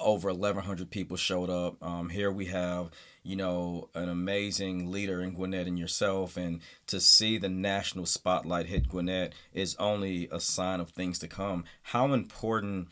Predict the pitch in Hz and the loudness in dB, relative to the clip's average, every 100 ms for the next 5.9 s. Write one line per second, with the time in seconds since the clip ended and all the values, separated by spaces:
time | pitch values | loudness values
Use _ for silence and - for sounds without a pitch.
0 | - - - 90 104 101 98 92 - - | -16 -18 -8 0 4 4 4 0 0 0
1 | 90 101 92 85 98 92 95 98 95 92 | -2 -2 -2 -4 -6 -4 -2 0 2 0
2 | 85 - - - 92 87 87 92 85 82 | 0 2 2 4 2 2 0 -2 -2 -4
3 | - 82 - 101 104 95 - - 104 95 | -4 -6 0 0 2 -2 -6 -2 2 2
4 | 87 85 85 85 95 - 101 90 85 90 | 0 -2 -2 0 -2 -2 -4 -2 -2 -2
5 | 92 - 85 82 - - 92 92 90 | 0 -2 -4 -2 0 2 2 0 -2